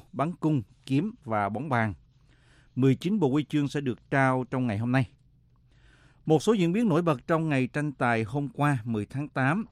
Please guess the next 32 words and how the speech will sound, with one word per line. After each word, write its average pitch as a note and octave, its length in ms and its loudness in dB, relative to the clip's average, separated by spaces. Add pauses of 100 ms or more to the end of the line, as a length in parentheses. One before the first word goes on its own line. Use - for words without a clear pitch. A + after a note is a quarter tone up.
(160)
ở A#2+ 300 0
bơi D#3+ 180 2
lội, B2 280 2 (460)
đội C3 120 4
bơi E3 200 6
Team E3 260 0
U F3+ 140 2
S F#3+ 100 -6
A E3+ 40 0 (100)
của D3+ 100 -2
Mỹ B2+ 300 2
dẫn D3 220 -2
đầu C3 160 2
bởi A#2 140 2
vận B2 180 -4
động A2+ 140 -4
viên C#3 180 -2
kỳ A2 180 -4
cựu G#2 240 -4
Michael A#2 400 -4
Phelps C3 460 -4
và G#2 180 -2
ngôi A2 200 -4
sao A#2 280 -4
đang A#2 240 -2
nổi G2+ 200 -2
Katie A#2 380 -4
Ledecky B2+ 520 -2 (360)
như C3 220 0
trông B2+ 220 -4
đợi G2 200 -2
đã A2 140 -2